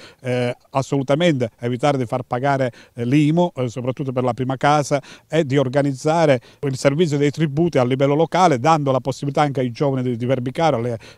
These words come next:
da, che ci sono de-, delle capacità, delle intelligenze, eh, questo servizio. Quindi dove n-, non ci sono più pignoramenti, dove si crea una situazione diversa, più umana, come diciamo, e poi salvaguardare il, il bene comune. Il bene comune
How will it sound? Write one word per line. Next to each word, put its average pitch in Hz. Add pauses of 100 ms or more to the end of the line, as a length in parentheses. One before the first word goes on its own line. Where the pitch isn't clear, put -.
da, 135
che 117
ci -
sono 143
de-, 117
delle 123
capacità, 135
delle 131
intelligenze, 147 (320)
eh, 127
questo 139
servizio. 113
Quindi 139
dove 139 (220)
n-, 131
non 143
ci 127
sono 139
più 151
pignoramenti, 139
dove 170
si 160
crea 180
una 151
situazione 160
diversa, 165
più 135
umana, 131
come 117
diciamo, 113
e 160
poi 208
salvaguardare 127
il, 117
il 123
bene 131
comune. 110
Il 117
bene 135
comune 147